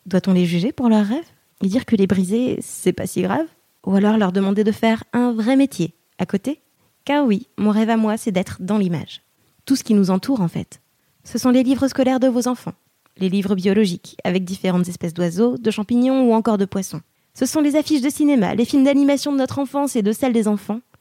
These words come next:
les pubs qui font découvrir de nouveaux produits ou celles qui vous informent, vous sensibilisent ou qui peuvent vous sauver la vie. Ce sont tous les cartons d'invitation,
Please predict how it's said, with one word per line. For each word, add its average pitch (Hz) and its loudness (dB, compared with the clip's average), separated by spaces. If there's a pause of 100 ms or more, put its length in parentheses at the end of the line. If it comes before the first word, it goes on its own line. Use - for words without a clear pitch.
(120)
les 240 0
pubs 330 -2
qui 277 0
font 233 -2
découvrir 233 0
de 233 4
nouveaux 240 2
produits 233 -2
ou 202 0
celles 240 -4
qui - -8
vous 220 -6
informent, 226 0 (280)
vous 214 0
sensibilisent 262 0
ou 214 0 (280)
qui - -2
peuvent 247 0
vous 226 -4
sauver 240 0
la 254 2
vie. 185 -6 (380)
Ce - -4
sont 240 2
tous - -2
les 277 2
cartons 240 0
d'invitation, 202 0